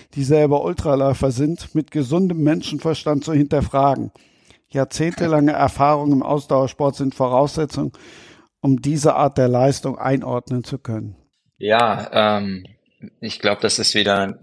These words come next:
Speaker 2: spielt ein Stück weit auch in die Frage des Warums oder der, der, ja, Außenwahrnehmung und, ähm,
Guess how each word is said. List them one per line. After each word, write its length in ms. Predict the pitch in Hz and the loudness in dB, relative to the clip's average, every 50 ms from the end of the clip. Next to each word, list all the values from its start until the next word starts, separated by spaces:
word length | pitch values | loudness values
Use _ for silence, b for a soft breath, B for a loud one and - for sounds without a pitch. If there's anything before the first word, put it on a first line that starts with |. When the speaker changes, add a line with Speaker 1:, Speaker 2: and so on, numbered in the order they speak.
| 104 | -14
Speaker 2:
spielt 320 | 104 - - - 113 107 - | -14 -14 -4 -4 -2 -2 -2
ein 80 | 107 | -4
Stück 240 | 101 - - 107 - | -4 -2 -4 -2 0
weit 160 | 110 101 101 | 0 0 0
auch 240 | 95 - 101 104 107 | 2 0 0 0 0
in 120 | 110 107 107 | -2 -2 -2
die 100 | 104 101 | -4 -4
Frage 300 | - - 98 104 107 101 | -4 -2 0 0 0 0
des 200 | 90 98 - 101 | -2 -4 -2 -2
Warums 440 | 101 92 104 110 117 123 120 - | -2 -2 0 0 0 -2 -2 -2
oder 320 | 117 104 104 104 104 101 101 | -2 -2 -2 0 0 -2 -2
der, 320 | 101 101 98 95 95 101 | -2 -2 0 0 -2 -2
der, 360 | 98 - 92 92 92 92 - - - | -2 -2 -2 -2 -2 -4 -6 -8 -6
ja, 280 | - 90 92 90 90 | -4 -4 -4 -4 -6
Außenwahrnehmung 1000 | - - - 113 110 - 127 123 113 117 113 113 113 113 113 113 117 117 113 110 | -4 0 0 0 2 2 2 4 4 4 4 2 2 0 0 0 -2 -2 -4 -6
und, 520 | - - 98 95 95 92 92 95 92 - | -6 -6 -4 -4 -4 -4 -4 -4 -4 -2
ähm, 340 | 98 95 95 95 95 95 - | 0 0 0 0 0 -2 -4